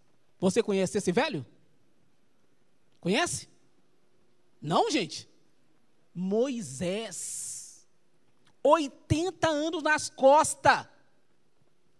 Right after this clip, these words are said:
Oitenta anos. Gago. E Deus fala: "Você será o maior líder de toda a história da humanidade." Meu Deus.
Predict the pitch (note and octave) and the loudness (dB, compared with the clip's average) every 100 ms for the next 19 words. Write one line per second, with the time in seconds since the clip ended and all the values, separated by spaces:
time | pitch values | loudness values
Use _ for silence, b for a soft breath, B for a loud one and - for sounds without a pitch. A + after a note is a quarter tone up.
0 | _ E4 G4 F4 - F#4 G#4+ - G4 G#4+ | _ 4 4 2 0 2 4 6 8 10
1 | A4 F#4+ C#4+ - - - _ _ _ _ | 8 6 2 -6 -16 -20 _ _ _ _
2 | _ _ G3+ G3+ F4 G4+ E4+ F4 F#4+ F#3+ | _ _ -6 4 8 8 8 6 6 4
3 | - - - _ _ _ G3+ G3+ G#3+ G#3 | -4 -20 -20 _ _ _ -4 -2 0 -2
4 | E3+ G#3 E3 - G#3 F3 B2 - _ _ | -2 -2 -2 -4 -2 -2 -4 -14 _ _
5 | - G#3 F3+ F#3 F3 E3 F#3 G#3 D#3 F#3 | -4 0 2 0 0 -2 -2 -4 -6 -8
6 | F3+ F3+ D3+ E3+ - _ A3 A#3 G#3 G3+ | -8 -8 -10 -14 -14 _ -4 -4 -4 -12
7 | - A3+ - - _ C#4 D4 C4 D#4+ D4+ | -6 -6 -6 -10 _ 4 4 2 0 -2
8 | F#3+ A#3 F#3+ F#3+ A3+ F3 D3 B2+ - - | 0 0 0 -4 -4 -8 -10 -12 -14 -16
9 | - _ _ _ _ _ _ _ _ _ | -18 _ _ _ _ _ _ _ _ _
10 | _ _ - _ _ _ _ _ _ _ | _ _ -20 _ _ _ _ _ _ _
11 | _ _ G3+ F3 C3 D3+ D#3+ C3 - - | _ _ -8 -8 -8 -10 -10 -10 -14 -20
12 | - | -20